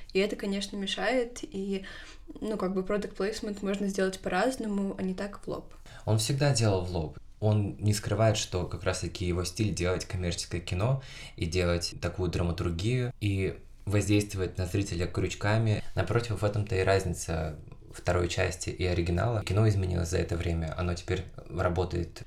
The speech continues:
Speaker 2: другими способами. И как раз-таки вот эти крючки, которые присутствуют во второй части, очень контрастируют с повествованием первой части, которые, особенно во второй главе фильма, порой кажутся немного затянутыми.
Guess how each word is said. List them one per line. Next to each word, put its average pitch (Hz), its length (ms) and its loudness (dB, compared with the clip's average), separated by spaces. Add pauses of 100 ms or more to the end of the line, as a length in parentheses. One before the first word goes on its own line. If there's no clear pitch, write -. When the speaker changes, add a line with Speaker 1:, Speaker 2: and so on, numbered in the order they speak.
(160)
Speaker 2:
другими 98 340 2
способами. 85 680 -2 (160)
И 104 40 2
как 107 160 0
раз-таки 113 360 2
вот 87 100 -4
эти - 140 -2
крючки, 104 360 0
которые 87 360 -2
присутствуют 87 420 -4
во 85 60 -4
второй 90 260 -2
части, 107 360 0
очень 98 260 -2
контрастируют 95 760 0
с - 20 -16
повествованием 95 640 0
первой 123 240 4
части, 92 340 -2
которые, 92 560 0 (300)
особенно 104 360 2
во 90 60 0
второй 95 260 2
главе 87 240 2
фильма, 113 480 4
порой 95 320 4
кажутся 92 460 0
немного 87 420 0
затянутыми. 90 760 -2